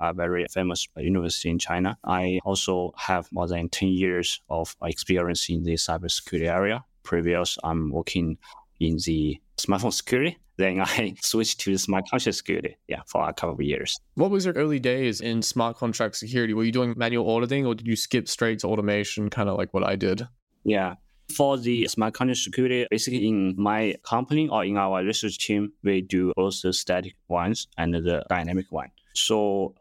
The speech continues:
Speaker 1: for the static one, we have developed a couple of different techniques, you know, to enhance the static analysis of the smart contract. That's because most of the tools currently available in the community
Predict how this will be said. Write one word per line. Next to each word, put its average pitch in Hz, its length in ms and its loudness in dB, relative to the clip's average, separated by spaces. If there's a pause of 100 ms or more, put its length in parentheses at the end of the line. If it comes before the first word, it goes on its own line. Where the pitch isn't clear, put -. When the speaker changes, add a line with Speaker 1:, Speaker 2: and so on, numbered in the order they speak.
(120)
Speaker 1:
for 104 160 4
the 101 320 2
static 127 400 0 (100)
one, 104 460 0
we 107 180 2
have 98 640 0
developed 98 360 2
a 92 120 0
couple - 360 -2
of 92 140 -2
different 95 540 -2
techniques, 98 580 -2
you 95 80 0
know, 87 220 0
to 85 340 0
enhance 101 540 0
the 95 120 0
static 98 380 -2
analysis 90 720 -2
of 87 240 -2
the 82 100 -2
smart 87 300 -4
contract. 110 400 -2 (100)
That's 120 180 0
because 101 580 0 (120)
most 123 260 2
of 110 140 0
the 104 80 2
tools 98 580 -2
currently 104 380 0
available 92 600 0
in 90 180 2
the 87 140 0
community 95 600 0